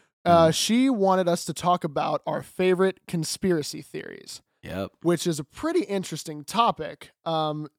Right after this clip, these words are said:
Speaker 1: to go into. Another thing we did is, as we like to do here,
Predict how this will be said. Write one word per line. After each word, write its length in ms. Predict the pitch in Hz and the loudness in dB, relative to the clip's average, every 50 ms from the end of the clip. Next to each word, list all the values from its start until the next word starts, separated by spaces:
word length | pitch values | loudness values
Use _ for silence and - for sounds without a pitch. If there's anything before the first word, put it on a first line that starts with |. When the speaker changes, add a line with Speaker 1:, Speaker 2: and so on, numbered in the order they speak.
| - | -12
Speaker 1:
to 100 | - 185 | -8 -6
go 240 | 170 143 175 165 160 | -2 0 2 2 2
into. 560 | 160 208 233 233 202 - - 160 156 156 160 - _ _ _ _ _ _ _ | 2 0 -2 -2 -2 -4 -4 -4 -4 -4 -6 -8 _ _ _ _ _ _ _
Another 340 | 170 175 185 202 233 240 233 | -4 0 2 2 4 4 2
thing 260 | - - 214 202 196 | 2 2 0 0 2
we 120 | 185 180 175 | 2 2 2
did 380 | 151 147 180 180 175 170 165 | 2 4 4 6 6 4 4
is, 400 | 165 165 165 160 160 160 147 - - - | 4 2 4 4 4 2 0 -2 2 4
as 200 | 180 185 170 156 | 4 6 6 6
we 100 | 175 175 | 6 6
like 200 | 170 165 156 - | 6 6 4 4
to 100 | - 160 | 0 0
do 220 | 139 156 151 147 | 0 2 2 2
here, 340 | 147 139 151 147 147 165 196 | 2 2 2 2 2 0 0